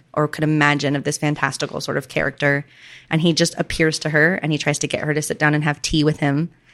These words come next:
in an attempt to reacquaint her with these stories, to try to impart on her that there are no such things as children's stories. These stories still apply to you now.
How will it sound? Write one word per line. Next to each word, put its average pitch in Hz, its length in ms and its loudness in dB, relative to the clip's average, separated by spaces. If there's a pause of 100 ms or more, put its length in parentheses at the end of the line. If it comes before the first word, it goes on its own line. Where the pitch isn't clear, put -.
(320)
in 170 100 0
an 165 100 4
attempt 151 360 0
to 165 100 0
reacquaint 147 480 0
her 139 180 -2
with - 360 -2
these 147 200 -6
stories, 151 600 0
to - 120 -2
try 151 220 -4
to 151 540 -4
impart 180 440 0
on 175 140 4
her 160 260 0
that 151 440 -2 (580)
there 180 140 4
are 175 140 4
no 165 100 4
such 160 220 -2
things 156 180 -2
as 147 100 -4
children's 143 400 0
stories. 143 400 -2
These 151 200 -2
stories 151 500 2
still - 280 0
apply 143 280 0
to 143 160 -8
you 147 100 -4
now. 196 460 -2